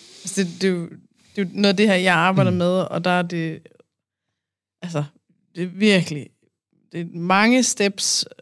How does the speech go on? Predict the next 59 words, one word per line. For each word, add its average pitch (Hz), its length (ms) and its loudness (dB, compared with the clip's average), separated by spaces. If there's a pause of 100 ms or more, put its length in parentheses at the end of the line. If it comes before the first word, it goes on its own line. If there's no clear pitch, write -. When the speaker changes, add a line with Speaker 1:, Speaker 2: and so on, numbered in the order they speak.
Speaker 1:
at - 80 -6
nå 196 120 2
hen 180 380 0
til 185 420 -2
overhovedet 185 420 0
på 196 100 -8
nogen 202 320 -2
måde 165 420 0 (180)
at 175 160 -10
kunne - 120 -18
gøre 165 160 0
noget 180 140 0
som 180 120 -8
helst - 200 -12
andet. 170 340 -8
Speaker 2:
Mm. 113 160 -10 (480)
Speaker 1:
Og 185 60 -10
hvis 175 140 -2
det 202 100 -2
er 190 80 2
nok 196 340 2
her, - 640 -2
Speaker 2:
Mm. 120 200 0
Speaker 1:
altså, 185 140 -6
nu 175 60 -2
ved 180 100 2
jeg 170 140 2
godt, 175 80 -6
du 180 100 -2
også 175 180 -2
siger, 175 300 -6
du 175 100 -16
var 170 100 -2
også 175 140 -4
en - 60 -10
ung 175 140 -4
alder, 170 180 -2
ikke? 202 100 -2
Men 202 80 -4
hvis 190 100 -6
det 190 60 -8
er 208 60 -4
nok 208 200 -2
her, 226 180 2
du 190 100 -8
s-, - 220 -8 (120)
du 185 80 -20
finder, 170 240 -8 (300)
"Gud, 294 240 2 (320)
nå, 285 300 2
jeg 247 100 -2
spiser 233 240 -6
på 208 60 -2
en 175 80 -4
følelse, 269 420 -6
okay, 302 400 -2
jamen 220 200 -2
så 254 200 0 (280)
Speaker 2:
Mm. 113 100 -10